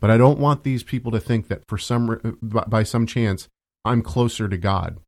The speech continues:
than they are." It's a very, very good point. And on this show, It's Supernatural with Sid Roth, he has this gentleman on, and the guy's name is,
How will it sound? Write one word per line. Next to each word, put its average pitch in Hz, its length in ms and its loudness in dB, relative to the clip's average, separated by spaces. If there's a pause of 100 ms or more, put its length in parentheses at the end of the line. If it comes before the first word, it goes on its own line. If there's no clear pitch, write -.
than 98 120 0
they 95 140 2
are." 87 220 -8 (680)
It's 156 80 -4
a 147 40 -2
very, 135 380 4
very 101 320 2
good 85 160 -2
point. 85 300 -6 (760)
And 131 240 4
on 147 420 2
this 127 180 0
show, 135 320 4
It's 123 180 -2
Supernatural 127 540 0
with 104 80 -2
Sid 107 180 -2
Roth, 156 280 0
he 220 140 -2
has 180 260 0
this 135 140 -2
gentleman 120 360 2
on, 98 320 0 (480)
and 110 200 -4
the 107 60 -6
guy's 131 420 -4
name 110 720 0 (720)
is, 135 1200 -2